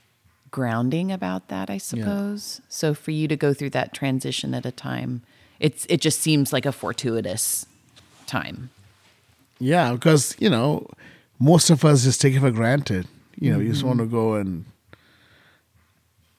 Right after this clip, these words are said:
Speaker 2: get, "Oh, wh-, what? You're out of milk? You're out of eggs? How?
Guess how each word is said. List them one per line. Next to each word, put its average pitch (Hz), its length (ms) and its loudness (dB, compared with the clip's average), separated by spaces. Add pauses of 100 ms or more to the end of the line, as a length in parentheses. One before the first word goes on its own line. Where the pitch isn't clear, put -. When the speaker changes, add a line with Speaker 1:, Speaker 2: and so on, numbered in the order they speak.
(340)
Speaker 2:
get, 127 240 2
"Oh, 170 520 -4
wh-, - 240 -18
what? 180 280 -2
You're 156 120 0 (100)
out 190 400 4 (100)
of 127 180 0
milk? 160 600 0 (600)
You're 151 140 -2
out 180 100 4
of 165 80 2
eggs? 180 560 4
How? 147 640 2